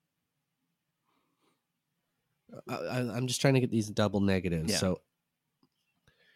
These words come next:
Speaker 1: unequally yoked, not be unequally
Speaker 2: You don't
Speaker 1: yoked,
Speaker 2: wanna be
Speaker 1: meaning to
Speaker 2: unequally
Speaker 1: be
Speaker 2: yoked.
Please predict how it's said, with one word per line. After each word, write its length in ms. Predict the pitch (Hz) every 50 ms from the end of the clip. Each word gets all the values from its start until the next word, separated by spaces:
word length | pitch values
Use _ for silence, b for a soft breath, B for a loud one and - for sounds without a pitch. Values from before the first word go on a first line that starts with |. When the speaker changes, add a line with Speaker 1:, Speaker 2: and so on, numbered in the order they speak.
| _ _ _ _ _ _ _ -
Speaker 1:
unequally 560 | 131 143 147 139 123 - - 113 101 98 95
yoked, 440 | 92 90 85 85 85 85 - - - _ _ _ _
not 460 | 107 107 110 120 127 135 139 - - 104
be 180 | 110 104 82
unequally 460 | 71 92 90 90 87 85 117 95 87
Speaker 2:
You 40 | 87
don't 120 | 131 127 120
Speaker 1:
yoked, 80 | 123 127
Speaker 2:
wanna 160 | 127 127 120
be 80 | 113 117
Speaker 1:
meaning 300 | 120 127 123 120 113 107
to 100 | - - 113
Speaker 2:
unequally 200 | 98 - 123 113
Speaker 1:
be 160 | 113 117 113
Speaker 2:
yoked. 320 | - - - - - -